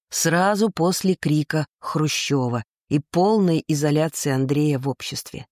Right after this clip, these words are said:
Я уже рассказывала, что те люди, кто раньше, когда он оказывался на улице, в саду, перебегали дорогу, чтобы прикоснуться, взять автограф, высказать почтение,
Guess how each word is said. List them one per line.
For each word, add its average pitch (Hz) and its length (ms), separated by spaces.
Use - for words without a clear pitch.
Я 151 140
уже 160 200
рассказывала, 139 680
что - 240
те 180 180
люди, 165 320
кто 165 260
раньше, 156 420
когда 151 300
он 156 140
оказывался 156 640
на 147 160
улице, 170 500
в - 60
саду, 175 440
перебегали 156 640
дорогу, 147 500
чтобы 175 300
прикоснуться, 165 840
взять 147 300
автограф, 151 680
высказать 160 580
почтение, 147 760